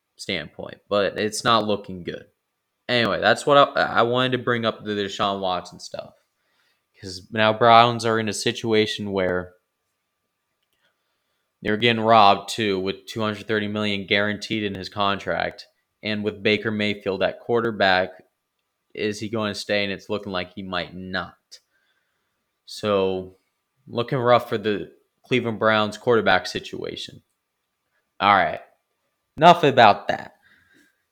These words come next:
We got, is Steph Curry top ten?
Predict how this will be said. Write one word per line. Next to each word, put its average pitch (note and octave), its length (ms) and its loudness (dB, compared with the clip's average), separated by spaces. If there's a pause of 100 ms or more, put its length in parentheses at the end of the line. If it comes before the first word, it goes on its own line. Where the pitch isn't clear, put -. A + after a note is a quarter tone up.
(380)
We D3+ 100 -4
got, D#3 340 8
is A#2+ 140 0
Steph - 460 4
Curry C#3 480 2
top - 600 -2
ten? G2 460 -8